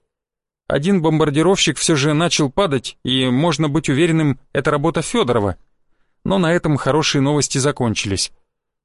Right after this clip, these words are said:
Один за другим стали падать и дымить сине-серые. Но какое-то время они выиграли, и этого хватило, чтобы прогнать пленников вдоль составов и часть загнать на крыши. Закрыть дорогу уже не представлялось возможным.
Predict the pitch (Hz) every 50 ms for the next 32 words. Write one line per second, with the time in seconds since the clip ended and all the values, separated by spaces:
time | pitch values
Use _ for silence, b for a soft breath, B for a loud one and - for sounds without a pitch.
0 | _ _ - - 151 156 190 233 214 151 147 147 151 147 143 139 196 196 170 -
1 | - 175 160 147 131 - 170 180 160 165 156 - 160 127 127 131 147 175 165 -
2 | - - _ - - - - 185 180 180 160 - - - 139 131 127 123 120 110
3 | 98 _ _ _ _ _ _ _ _ _ _ _ - 165 151 - 151 143 - 165
4 | 160 - 147 135 147 165 165 156 151 151 147 151 151 143 170 226 208 147 120 127
5 | 123 117 104 95 - - _ _ _ _ - - 131 156 156 - 151 147 - -
6 | 135 143 143 139 - 208 190 151 - - 156 143 143 135 - 131 147 139 127 165
7 | 175 151 - - 160 180 190 185 170 - - 147 - - 139 127 120 151 156 147
8 | - - 151 135 - - 196 190 156 120 - - - - 135 143 131 - - 196
9 | 196 - - - - - _ - 123 113 156 127 123 147 156 151 - - 165 156
10 | - 160 151 - - 123 98 - _ _ _ _ _ _ _ _ _ _ _ _
11 | _ _ - 117 117 143 - 214 226 202 139 131 151 170 190 160 156 151 139 127
12 | 156 165 156 135 156 151 - - - 175 170 185 185 165 143 120 - 131 147 143
13 | 139 156 147 131 104 110 98 92